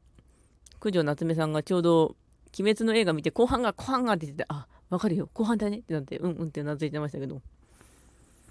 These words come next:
なんかそんな感じの会話だった。あの、他の人も言って、「後半が、後半が」って感じで、あの、「後半を見て泣きに行きました」みたいな感じで。うん、後半はね、煉獄さんだからね。だからですね、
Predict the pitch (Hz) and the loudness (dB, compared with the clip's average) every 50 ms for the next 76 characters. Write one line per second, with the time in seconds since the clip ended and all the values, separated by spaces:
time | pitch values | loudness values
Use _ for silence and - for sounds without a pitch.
0 | - - _ _ _ _ _ _ _ - 190 180 - 165 - 220 220 220 - 220 | -20 -20 _ _ _ _ _ _ _ -8 -6 -6 -6 -6 -2 -2 -2 0 0 0
1 | 202 196 196 202 196 214 202 - - - - - 185 180 175 175 - - - 156 | 0 0 0 0 0 0 -2 -6 -16 -12 -4 -2 0 0 0 0 -2 -2 -4 -4
2 | 151 147 147 151 151 165 175 196 277 269 277 277 262 214 175 147 151 147 - - | -2 -4 -4 -4 -4 -4 -2 0 0 0 0 0 0 -2 0 0 -2 -4 -6 -4
3 | - 269 302 294 269 247 190 - 233 254 247 240 269 202 180 - - 156 151 151 | -6 -4 -4 -2 -4 -4 0 2 2 2 4 2 0 0 -2 -2 -4 -4 -4 -6
4 | - - - _ 170 165 165 - 214 240 247 226 226 226 220 220 208 - 165 147 | -8 -10 -10 _ -6 -6 -4 -2 -2 -2 0 0 -2 0 -2 -2 0 0 -2 -2
5 | - 156 - - - 180 190 - 190 196 208 202 - 208 - - 214 - 175 175 | -2 -6 -6 -4 -4 -6 -4 -4 -4 -6 -6 -6 -6 -10 -10 -10 -12 -10 -8 -8
6 | 170 160 156 147 147 165 143 135 135 123 - - - _ - - - - - _ | -6 -6 -6 -6 -6 -6 -6 -6 -8 -10 -10 -12 -14 _ -20 -20 -20 -20 -20 _
7 | - _ _ _ - _ _ - 160 139 123 - - - - - 165 170 180 156 | -20 _ _ _ -20 _ _ -10 -10 -10 -10 -12 -18 -16 -8 -6 -4 -4 -4 -4
8 | 156 165 175 180 - - 165 165 165 170 170 - - 175 160 151 156 151 147 139 | -2 -2 -4 -4 -4 -2 -2 0 0 0 -4 -4 -6 -6 -6 -4 -6 -6 -6 -6
9 | 156 214 - _ _ - - _ _ _ _ _ - _ _ - _ _ _ _ | -6 -8 -8 _ _ -20 -20 _ _ _ _ _ -20 _ _ -20 _ _ _ _
10 | _ _ _ _ _ _ _ _ _ _ _ _ _ _ - _ - - - - | _ _ _ _ _ _ _ _ _ _ _ _ _ _ -20 _ -20 -20 -20 -20
11 | - - - - - - - - - - - - - _ _ _ _ 196 196 196 | -20 -20 -20 -20 -20 -20 -20 -20 -20 -20 -20 -20 -20 _ _ _ _ -2 -2 -2
12 | - - 202 196 185 180 175 170 160 165 165 165 170 165 160 160 160 165 165 165 | 0 0 0 2 2 2 0 0 0 -2 -2 -2 -4 -4 -2 -2 -2 0 0 0
13 | 160 | -2